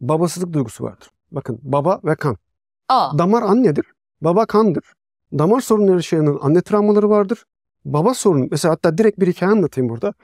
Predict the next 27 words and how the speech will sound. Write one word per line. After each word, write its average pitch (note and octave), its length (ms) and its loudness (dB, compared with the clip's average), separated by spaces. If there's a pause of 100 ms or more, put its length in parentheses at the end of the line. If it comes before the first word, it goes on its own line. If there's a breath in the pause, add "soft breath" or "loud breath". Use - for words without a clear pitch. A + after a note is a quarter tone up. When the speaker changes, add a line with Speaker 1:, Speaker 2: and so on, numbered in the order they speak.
(140)
Speaker 1:
Bir G#3+ 200 -2
danışanım, D#3+ 420 -2
şimdi B2+ 200 -10
beslenme D#3 380 2
koşulu C3+ 300 -8
da B2 60 2
yapıyoruz A2 320 -4
biz G#2 100 -14
danışanlarımıza. A2+ 720 -6
Çünkü D3 320 -4 (260)
beslenme D#3+ 360 2
düzeltmek D3 420 0
elzem C#3 360 2
bir A#2 60 -2
şey. G#2 220 -6 (160)
Sadece C#3 380 0 (300)
duygular C#3 260 0
olmuyor. C3 240 0
Kişinin E3 280 -4
duygularını E3 340 0
düzeltiyorsa F3 380 0
ama C3 140 2
beslenme G3 340 2
bozuksa G#3+ 260 -2
yine G#3+ 200 4
travma A2 320 -4
yaşar. - 360 -10